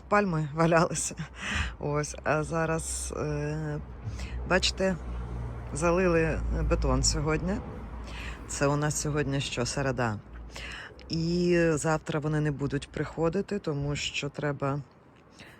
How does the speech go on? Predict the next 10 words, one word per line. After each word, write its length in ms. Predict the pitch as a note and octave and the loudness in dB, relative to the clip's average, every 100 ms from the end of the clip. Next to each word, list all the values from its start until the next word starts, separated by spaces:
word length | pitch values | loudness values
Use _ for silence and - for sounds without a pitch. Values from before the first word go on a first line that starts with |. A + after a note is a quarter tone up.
| - - - | -20 -14 -8
е, 40 | |
дати 360 | B2+ C#3+ C#3 D3 | -2 -2 0 -2
йому 400 | C#3 C#3 C3+ C#3 - - D3 | -2 -2 -2 -6 -10 -16 -10
застигнути. 800 | C#3+ B2+ - B2 C3+ D3 F3 G#3+ - - - - - - - - | -6 -4 0 0 2 -2 -2 -6 -8 -20 -18 -14 -14 -14 -18 -8
От. 340 | - D3 C#3 - | -2 2 0 0
Ну 220 | F3+ A#3 - | 2 2 2
і 140 | G3+ | 0
що 300 | - - F3 | 0 2 2
ж, 300 | - - - | 2 -2 -2
е, 320 | D3 D3 C#3 | -2 -2 -4